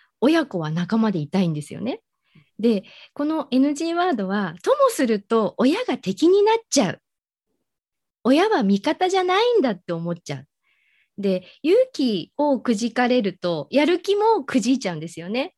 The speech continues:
だけ-、だけど私たちは本当はもっとやる気持ってもらいたいし、もっと頑張ってもらいたいしって思ってるんだけれども、エヌジーワード使うと結局、あ、ママは味方じゃないんだ、ママは敵なんだっ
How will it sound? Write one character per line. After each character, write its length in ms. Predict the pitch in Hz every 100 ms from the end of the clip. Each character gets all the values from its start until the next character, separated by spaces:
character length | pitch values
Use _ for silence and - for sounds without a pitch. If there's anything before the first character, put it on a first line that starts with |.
| _ _ _ _ _ _ _ _ _ _ _ _
だ 100 | 269
け-、 120 | 269
だ 180 | 226 392
け 100 | 392
ど 100 | 349
私 220 | 311 480
た 80 | 508
ち 100 | 427
は 60 | 285
本 200 | 349 392
当 100 | 427
は 60 | 427 320
も 120 | 311
っ 40 | 523
と 120 | 453
や 140 | 294
る 120 | 262 285
気 100 | 339
持 140 | 339
っ 40 | 339 _
て 80 | 226
も 140 | 185
ら 100 | 175
い 100 | 170
た 120 | 180
い 80 | 170
し、 300 | 165 175 165
も 80 | 262
っ 80 | 508
と 100 | 339
頑 220 | 247 214
張 80 | 262
っ 80 | 262
て 80 |
も 140 | 190 165
ら 100 | 165
い 80 | 156
た 140 | 160
い 100 | 160
し 180 | - 339
っ 40 | -
て 180 | - - - - -
思 220 | 277 311
っ 20 |
て 180 | 269 226
る 100 | 208
ん 40 | 190
だ 100 | 175
け 120 | 175
れ 60 |
ど 140 | 180 247
も、 360 | 415 453 240 - -
エ 100 | -
ヌ 140 | 320 330
ジ 100 | 330
ー 80 |
ワ 80 | 339
ー 40 | 302
ド 100 | 214
使 280 | - - 180
う 80 |
と 120 | 160 240
結 200 | 302 285
局、 420 | 339 - 392 359
あ、 160 | 311 294 - -
マ 140 | 277
マ 120 | 254
は 120 | 190
味 140 | 185 196
方 260 | 202 202
じ 100 | 202
ゃ 40 | 208
な 140 | 220
い 100 | 226
ん 60 | 202
だ、 160 | 170 - -
マ 140 | 247 269
マ 120 | 214
は 140 | 170
敵 240 | 214 202 269
な 160 | 269
ん 80 | 269
だ 100 |
っ 40 | 165